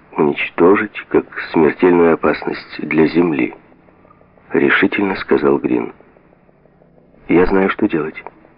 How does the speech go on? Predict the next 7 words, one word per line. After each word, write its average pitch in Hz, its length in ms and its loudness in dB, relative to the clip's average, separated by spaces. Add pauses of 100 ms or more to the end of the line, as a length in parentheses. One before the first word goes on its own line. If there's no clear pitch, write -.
(380)
возразила 85 640 4 (100)
Алсу. 73 500 -2 (1600)
На 92 180 2
неё 90 280 4
посмотрели 90 680 2
с - 140 -4
удивлением. 76 680 0